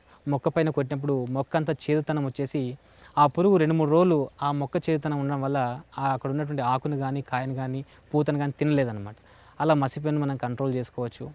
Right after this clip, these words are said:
అది లేని పక్షంలో ఇప్పుడు మనకు చక్కగా వేప నూనెలు కూడా దొరుకుతున్నాయి. వేప నూనెని ఒక లీటర్ని తీసుకొని, రెండు వందల లీటర్ల నీళ్ళలో కలిపి కూడా మనం స్ప్రే చేసుకోవచ్చు. ఈ విధంగా చేసుకోవచ్చు.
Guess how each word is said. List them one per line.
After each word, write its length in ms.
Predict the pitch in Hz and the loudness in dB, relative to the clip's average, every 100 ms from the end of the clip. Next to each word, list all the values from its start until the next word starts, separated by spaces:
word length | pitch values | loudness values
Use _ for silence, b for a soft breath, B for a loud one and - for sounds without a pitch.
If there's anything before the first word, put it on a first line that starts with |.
| - 135 | -10 -4
అది 140 | 135 | 0
లేని 200 | 139 156 | 0 2
పక్షంలో 480 | 165 - 160 156 175 | 0 0 0 2 2
ఇప్పుడు 200 | 151 147 | 0 -2
మనకు 280 | 139 - 143 | -4 -6 -6
చక్కగా 380 | 147 143 135 135 B B - | 0 0 0 -4 B B -4
వేప 260 | 131 147 151 | 0 2 2
నూనెలు 300 | 147 165 156 | 2 4 4
కూడా 140 | 156 | 4
దొరుకుతున్నాయి. 560 | 139 131 - 135 139 175 - - | 2 -2 -4 -6 -6 -12 -16 -4
వేప 240 | 135 139 | -2 0
నూనెని 260 | 160 156 156 | 2 2 2
ఒక 120 | 135 | 0
లీటర్ని 340 | 135 139 143 139 | 0 0 -2 -2
తీసుకొని, 480 | 139 - 151 170 - B B 139 | -6 -4 -6 -6 -10 B B -2
రెండు 140 | 143 | 4
వందల 100 | 151 | 4
లీటర్ల 260 | 147 143 147 | 4 4 2
నీళ్ళలో 300 | 143 151 143 | 4 4 2
కలిపి 300 | 135 135 143 | 0 0 2
కూడా 160 | 143 | 2
మనం 180 | 143 135 | 2 -2
స్ప్రే 280 | 120 - 127 | -6 -4 -2
చేసుకోవచ్చు. 640 | 127 120 - 127 123 143 165 - _ _ - - _ | 0 -2 -4 -6 -6 -10 -16 -20 _ _ -20 -20 _
ఈ 60 | 147 | -2
విధంగా 280 | 131 139 127 | 0 0 0
చేసుకోవచ్చు. 600 | 127 - 127 123 - | -2 -4 -8 -8 -10